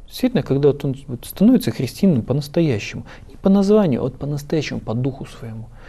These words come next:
тогда действительно он становится всем довольным, всегда радостным, всегда спокойным, всегда мирным. Всегда.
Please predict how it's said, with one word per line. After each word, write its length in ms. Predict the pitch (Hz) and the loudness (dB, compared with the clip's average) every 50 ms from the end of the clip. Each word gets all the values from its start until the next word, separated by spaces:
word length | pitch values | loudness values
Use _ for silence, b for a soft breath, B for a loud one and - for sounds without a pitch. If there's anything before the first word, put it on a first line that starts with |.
| B B B B | B B B B
тогда 260 | - 131 120 127 117 | -4 -2 0 2 0
действительно 500 | 113 120 - - - 196 190 - 143 127 | 0 -2 -6 -4 -4 -4 -2 -2 -4 -4
он 40 | 117 | -4
становится 440 | - - 165 165 165 - - - - B B B B B B B B B - | -4 -2 -2 -2 0 -2 -4 -8 -8 B B B B B B B B B -10
всем 380 | - - - - 196 190 170 | -8 -2 0 2 4 4 4
довольным, 640 | 147 156 147 135 135 135 135 131 127 120 117 123 - - b b b b b b | 4 4 4 4 2 0 0 0 -2 -4 -6 -8 -12 -14 b b b b b b
всегда 340 | - - 156 147 165 160 | -2 -2 2 4 4 4
радостным, 560 | 147 143 135 131 127 127 117 - - 135 120 - | 4 4 2 0 0 -2 -4 -6 -8 -12 -12 -10
всегда 260 | - 147 143 143 156 | -8 -4 0 0 0
спокойным, 720 | - - - 147 135 143 - - 143 139 139 127 117 110 | 0 -2 -4 -4 -4 -4 -4 -2 0 0 0 0 -2 -6
всегда 360 | 110 - - 147 147 165 165 | -6 -6 -4 -2 -2 0 0
мирным. 560 | 143 131 131 143 151 156 147 127 117 104 104 - - - - b b b b b b b b b b b b b - - - - - - - - - - - - - - - - - - | 0 0 0 0 0 0 0 -2 -2 -6 -8 -12 -16 -20 -20 b b b b b b b b b b b b b -20 -20 -20 -20 -20 -20 -20 -20 -20 -20 -20 -20 -20 -20 -20 -20 -20 -18
Всегда. 540 | - - - 131 135 127 120 113 101 - | -12 -8 -6 -4 -4 -2 -2 -4 -6 -8